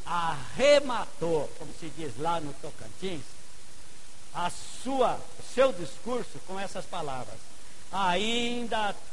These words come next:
tenho outras ovelhas lá na selva do Amazonas, lá na janela dez quarenta, que não são desse aprisco.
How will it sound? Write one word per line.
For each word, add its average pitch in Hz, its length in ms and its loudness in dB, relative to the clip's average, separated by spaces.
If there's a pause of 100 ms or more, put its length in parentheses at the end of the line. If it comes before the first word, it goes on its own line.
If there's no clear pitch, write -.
(120)
tenho 220 600 0 (400)
outras 202 680 0
ovelhas 185 800 -2 (600)
lá 208 600 -2
na 139 120 -4 (160)
selva 165 360 -2
do 135 100 -4
Amazonas, 151 880 -2 (400)
lá 180 240 0
na 160 180 -2
janela 139 640 -4
dez 123 240 -4 (100)
quarenta, 143 640 -4 (520)
que 285 260 0
não 277 340 2
são 285 440 2
desse 240 440 0
aprisco. 196 720 -4